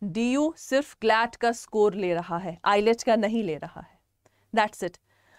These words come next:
आप लोगों के कितने कितने स्कोर हैं, आप लोग कमेंट बॉक्स पे लिखते रहिएगा, मैं आपको रिप्लाई करूंगी कि आप लोग का एडमिशन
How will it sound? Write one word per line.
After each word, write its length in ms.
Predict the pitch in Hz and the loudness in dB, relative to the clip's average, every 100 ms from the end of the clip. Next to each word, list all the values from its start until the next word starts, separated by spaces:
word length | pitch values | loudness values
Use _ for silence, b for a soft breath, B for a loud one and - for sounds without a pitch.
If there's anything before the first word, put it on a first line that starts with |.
| b - | b 0
आप 200 | 214 240 | 2 4
लोगों 220 | 240 254 | 4 2
के 140 | 269 | 0
कितने 340 | 262 240 247 277 | -2 -4 -2 -2
कितने 320 | 262 - 254 | -4 -2 -4
स्कोर 360 | - 254 269 | -2 2 4
हैं, 220 | 294 285 320 B - | 4 2 0 B 0
आप 200 | 233 254 | 0 2
लोग 180 | 294 - | 0 2
कमेंट 360 | 240 294 359 | 2 4 2
बॉक्स 300 | 269 247 - | 2 2 2
पे 100 | 269 | 0
लिखते 260 | 226 220 247 | 0 0 0
रहिएगा, 400 | 226 220 233 277 | 2 4 4 2
मैं 140 | 226 | 2
आपको 260 | 220 226 233 | 2 2 0
रिप्लाई 400 | 208 208 208 247 | 0 2 2 2
करूंगी 480 | 262 262 269 294 403 B - | 2 2 2 0 -2 B 0
कि 80 | 240 | 2
आप 180 | 226 | 4
लोग 140 | 233 226 | 2 2
का 100 | 208 | 2
एडमिशन 500 | 202 240 247 330 | 2 -2 0 0